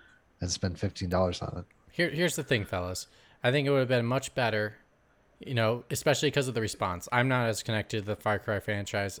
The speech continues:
Speaker 2: I mean, we talked about it on our E three preview special of how much I'm not really into the franchise. But, however, um,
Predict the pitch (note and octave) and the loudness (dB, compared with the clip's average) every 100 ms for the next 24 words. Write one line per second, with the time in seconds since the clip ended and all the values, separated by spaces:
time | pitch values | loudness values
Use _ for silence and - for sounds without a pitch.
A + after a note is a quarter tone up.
0 | - G2 F#2 F#2+ - F#2 - F#2 F#2 F#2 | -8 -6 -6 -4 -2 -2 -2 -4 -2 -4
1 | - G#2 G2 G2+ G2 - G2+ F#2+ - - | -6 -6 -6 -8 -10 -6 -6 -6 -8 -14
2 | - D#3 C#3+ A2 G2+ - G2 - G2+ F2+ | 2 4 4 2 -4 -4 -6 -4 -6 -4
3 | G2 F#2+ F#2 F#2 F#2 F#2 G2 F#2+ - F#2 | -6 -6 -6 -8 -6 -8 -8 -10 -10 -10
4 | - - - G2 F#2+ A2 G#2+ - - - | -10 -10 -8 -8 -4 -4 -4 -6 -14 -20
5 | - A#2 G2+ A2 - - - _ _ _ | -18 -6 0 0 -2 -10 -12 _ _ _
6 | - G2 E2+ - G#1+ _ - - - - | -4 -2 -2 -6 -14 _ -20 -20 -20 -2
7 | A#2+ G#2+ G2+ G2 F#2+ | 0 0 0 -4 -8